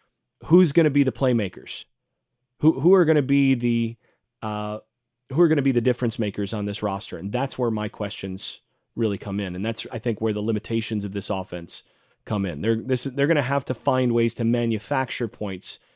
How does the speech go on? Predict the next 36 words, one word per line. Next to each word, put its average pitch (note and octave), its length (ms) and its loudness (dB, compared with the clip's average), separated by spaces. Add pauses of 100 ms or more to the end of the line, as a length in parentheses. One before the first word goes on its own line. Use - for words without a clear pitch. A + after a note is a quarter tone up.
(180)
because A#2 240 0
there A#2 200 2
aren't C#3+ 220 2
a A#2+ 60 4
whole A#2+ 140 2
lot A2+ 140 2
of G#2+ 80 2
guys G#2 280 0
that A2 100 -4
just - 200 -6
change G#2+ 320 -2
the G2 60 -10
scoreboard G#2+ 520 0
on G2 140 -4
this, G2 220 -10
on A2+ 160 -8
this G2+ 160 -8
roster. G2+ 320 -6
I G#2 40 -6
really A#2+ 220 0
don't G#2 180 -6
see G2+ 220 -4
any F#2 320 -8 (540)
that - 120 -4
change A#2 360 2
the - 80 -12
scoreboard G#2 500 2
on F#2 160 -6
this F2+ 160 -10
roster, F#2 340 -6
and F2+ 100 -8
that's, G#2 240 -8
that's A#2 300 -6
the A2 80 -8
big F#2+ 200 -6
issue. - 280 -12